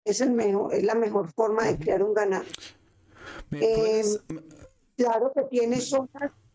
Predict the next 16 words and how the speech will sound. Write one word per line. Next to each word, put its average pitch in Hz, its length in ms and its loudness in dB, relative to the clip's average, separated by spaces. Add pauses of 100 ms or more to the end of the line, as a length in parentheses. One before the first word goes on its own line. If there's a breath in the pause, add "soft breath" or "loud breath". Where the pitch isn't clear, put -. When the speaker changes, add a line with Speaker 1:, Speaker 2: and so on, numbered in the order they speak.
(420)
Speaker 1:
áreas 254 440 -8
planas, 254 800 -2 (380)
o, - 280 0
en 214 220 6
donde 208 480 4
se 202 140 0
pueden 233 560 2 (280)
hacer 220 460 2
más 240 340 2
construcciones - 1000 0
de 427 180 2
casas, 233 720 0
cabañas, 233 840 0 (340)
se 226 160 2
puede 208 420 2
lotear 214 920 0